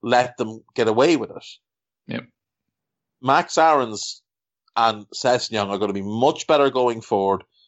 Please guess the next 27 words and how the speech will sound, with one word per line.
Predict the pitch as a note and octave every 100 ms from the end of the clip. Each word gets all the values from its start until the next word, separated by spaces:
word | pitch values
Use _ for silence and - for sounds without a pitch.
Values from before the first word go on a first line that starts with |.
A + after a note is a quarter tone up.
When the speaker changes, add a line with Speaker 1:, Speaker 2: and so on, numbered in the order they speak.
| _ _ _ _
Speaker 1:
if | A#2 A2
they | A2+
can | A2+ G2+
be | G#2
just | G2 B2+ -
as | C#3+
good | - C#3+ C3+ B2 -
defensively | C3 C#3+ C#3+ C#3 C3 C3+
as | C3 C3
those | C#3 C3+
two, | - A2
which | F#2+
isn't | A2+ A2+
all | B2+ C3
that | C3 B2+
hard. | C#3 C#3+ C#3 _ _ _ _ _ -
Uh, | B2 B2 -
Speaker 2:
<laughs> | C3 C#3 C3 -
Speaker 1:
you | C#3+
can | D3+
get | E3 F#3+
away | F#3+ A3+ B3+
with | B2+
it. | G2
You | G#2+ B2+
absolutely | D3+ - - C3+
can. | C#3 E3+ G2+